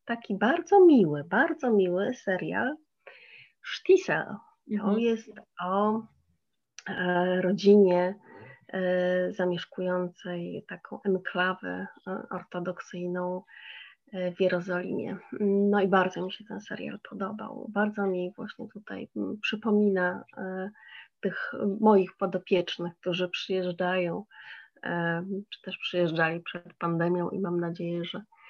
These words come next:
Speaker 1: już niedługo zaczną też, mm, przyjeżdżać tutaj do, do Polski. Na pewno Sztisel jest tutaj,
Speaker 2: Dobra.
Speaker 1: em,
Speaker 2: Ale Unorthodox rzeczywiście robi wrażenie ten film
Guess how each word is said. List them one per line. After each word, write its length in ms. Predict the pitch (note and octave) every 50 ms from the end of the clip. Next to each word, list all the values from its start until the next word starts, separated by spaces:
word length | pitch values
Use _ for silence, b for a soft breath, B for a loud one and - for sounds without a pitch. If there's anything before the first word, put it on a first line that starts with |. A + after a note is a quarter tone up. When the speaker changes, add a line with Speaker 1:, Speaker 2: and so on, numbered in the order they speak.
| B B B _ -
Speaker 1:
już 140 | - - -
niedługo 400 | F#3+ F3+ F#3+ F#3 F3 - F#3 F3
zaczną 400 | F3+ F3+ F3 - - F3 E3+ E3+
też, 400 | - E3+ E3+ - - - - - -
mm, 200 | F#3 F3 E3+ E3+
przyjeżdżać 760 | E3+ - - - F3 E3+ E3+ E3 D#3+ E3 E3 D#3+ E3 E3+ -
tutaj 360 | - F3+ E3+ - - E3+ E3+ E3
do, 340 | E3 F3 E3+ E3 E3 E3 E3+ - - - - - - E3+ E3 D#3+
do 100 | E3 D#3+
Polski. 600 | D#3 - E3+ D3+ C#3+ D3 E3 - - _ - - -
Na 100 | F#3+ F#3
pewno 680 | - A3 A3 G#3 G3+ G3 F#3+ F#3+ F3+ F3+ F3+ F#3 - - - F3 -
Sztisel 460 | - - - G3 - _ _ - - -
jest 220 | - G3+ - _
tutaj, 400 | F#3+ - - - F#3+ G3 G3 - _ b b b b b b b b b -
Speaker 2:
Dobra. 280 | G3+ F#3+ F#3+ F#3+ F#3 F3
Speaker 1:
em, 340 | - F#3+ F#3 F#3+ F3+ F#3 F#3
Speaker 2:
Ale 320 | F#3+ F#3 - - G#3+ A3 A3
Unorthodox 640 | G3+ A3 G#3+ G#3+ G#3+ A3+ G#3+ G#3+ G#3 G3+ G3+ G3+ -
rzeczywiście 1000 | G#3 G3+ F#3+ F#3+ - G3 G3 G3+ G3+ G3 - - G3+ G3 G3 F#3+ F#3+ F#3+ F#3 F#3+ G3+ G#3+ - _ _ _ b b b b b b b _ _ _ C4+ - -
robi 300 | F#3+ G3 G3 F#3+ G3 F#3+
wrażenie 540 | F#3+ F#3 F#3 F#3 F3+ F3 E3+ F3 F3 F3+ F#3
ten 200 | F#3+ F3+ F#3 F#3
film 280 | F#3 F#3 F#3 F#3 G3